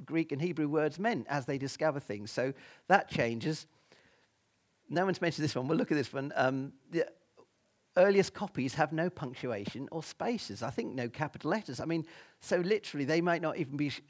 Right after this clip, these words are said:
I mean, it's pretty, everyone pretty much agrees where the spaces are, but the punctuation, there's a lot of debate about that, and punctuation can change things. We'll look at that. And what,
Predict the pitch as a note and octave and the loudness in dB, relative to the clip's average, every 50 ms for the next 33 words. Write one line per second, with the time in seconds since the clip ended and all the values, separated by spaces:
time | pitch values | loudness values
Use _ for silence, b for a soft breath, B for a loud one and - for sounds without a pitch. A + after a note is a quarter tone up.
0 | - - C#3 D3 D#3 D3+ D3 C#3+ - - - A3 A3+ G3 - G3+ G3 G3 F#3+ E3 | -8 -4 -2 0 0 0 0 -2 -6 -4 -2 -2 0 4 6 6 6 4 2 0
1 | - F#3+ F#3 E3 E3 C3+ C#3+ D3 F3 E3+ C3 C#3+ D#3+ B2+ A#2+ - - - D#3+ - | 0 0 0 0 0 0 0 2 2 2 2 2 2 2 0 -2 0 0 0 0
2 | - - A#2+ G2+ G#2 G#2 B2+ C3 C3+ - - A2+ - - G3+ A#2 - - D#3+ E3+ | 0 -2 -4 -2 0 0 2 2 0 -2 -4 -6 -6 -4 -4 -4 -4 -2 2 2
3 | A3 G#3 - D3 C#3+ C3+ B2+ C#3+ D3 C#3+ C3+ C#3+ C#3+ D#3 - C4 C#4 B3 E3 A#2 | 2 2 2 0 -2 -2 0 4 4 4 4 4 0 -2 0 2 2 2 2 0
4 | B2 A#2 A2+ - A#2+ B2 G#2+ - B2 A2+ - - A3 F#3+ - - C#3+ D3 C#3 - | 0 0 0 0 -2 -2 -2 -2 -4 -6 -4 -4 -4 -4 -4 -4 -4 -4 -2 -4
5 | C#3 A#2 C3 B2+ - - F#3+ F#3 D#3 - - G#2 G#2+ - - B2 C3 E3 D#3 - | -6 -6 -6 -4 -2 -2 -2 -2 -2 -4 -6 -8 -8 -6 -4 0 2 2 0 0
6 | - - G#2+ A2 - B B B B B B B B B B B B - D3 D#3 | -2 -2 -4 -4 -4 B B B B B B B B B B B B -2 0 4
7 | F#3 G#3+ F#3+ - | 4 4 4 4